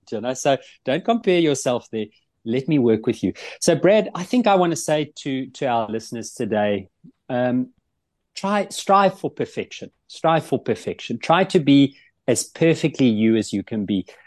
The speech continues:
Lean into what God has made you to be. If, if you know what your spiritual gifts are, if your gift is hospitality, lean into it. If it's leadership, lean into it. If it is, is prophecy, lean into it. Whatever God has created you to be, lean into that.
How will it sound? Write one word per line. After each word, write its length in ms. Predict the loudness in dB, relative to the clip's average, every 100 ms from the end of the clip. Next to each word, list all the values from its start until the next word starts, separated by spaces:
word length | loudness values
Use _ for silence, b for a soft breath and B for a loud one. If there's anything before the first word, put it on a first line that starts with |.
| B
Lean 440 | 2 4 6 6 4
into 320 | 4 2 2
what 260 | 0 -2
God 240 | -2 -2 -2
has 160 | -6
made 260 | -8 -10 -10
you 80 | -10
to 120 | -8
be. 180 | -4 0
If, 220 | 0 -2 _ b b 0
if 180 | 0 4
you 80 | 4
know 220 | 6 4
what 220 | 2 0
your 120 | -6
spiritual 560 | -6 -6 -6 -6 -6 -6
gifts 380 | -6 -8 -10 -8
are, 120 | -6
if 140 | -2
your 80 | -2
gift 320 | 2 0 0
is 140 | -2 0
hospitality, 960 | -4 -4 -8 -2 -2 -2 -4 -4 -6 b b
lean 280 | 2 4 4
into 300 | 4 2 0
it. 80 | -2
If 100 | -2
it's 160 | -2 2
leadership, 580 | 4 4 2 -2 -4 _ _ _ -2
lean 280 | 2 2 2
into 260 | 0 -2
it. 80 | -6
If 140 | -6
it 100 | -4
is, 340 | -2 -2 -6 -6
is 160 | -6 -6
prophecy, 720 | -4 -4 -4 -6 -4 -4 -4 b b -6
lean 300 | -2 0 -2
into 240 | -4 -6
it. 120 | -8
Whatever 360 | -8 -4 -4 0
God 260 | 0 0
has 140 | -2 -6
created 580 | -6 -2 -2 -4 -8 -10
you 80 | -8
to 120 | -6
be, 160 | -4
lean 360 | -2 0 2 2
into 300 | 2 0 -2
that. 280 | -4 -6